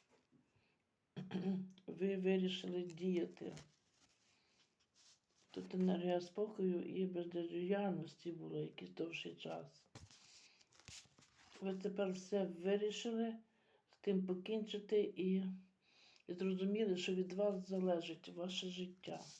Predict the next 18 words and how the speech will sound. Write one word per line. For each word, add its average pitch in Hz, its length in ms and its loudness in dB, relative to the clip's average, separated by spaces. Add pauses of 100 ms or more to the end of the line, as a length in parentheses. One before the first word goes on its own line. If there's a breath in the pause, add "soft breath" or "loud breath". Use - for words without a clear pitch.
(640 loud breath)
І 170 60 -8
тому 202 500 -2
вирішили, 180 840 0
е, 165 200 -2
вирішили 190 600 -2
діяти, 160 720 0 (1040 soft breath)
рухатися 196 840 0
у 160 60 -2
все 180 300 0
нове. 170 640 2 (640 soft breath)
Е, 165 540 0 (800 loud breath)
за 180 280 4
старим 196 600 2 (580 soft breath)
ви 175 120 2
двері 185 380 2
закриваєте, 185 1000 2 (1400 soft breath)
на 185 220 6
замок 185 600 2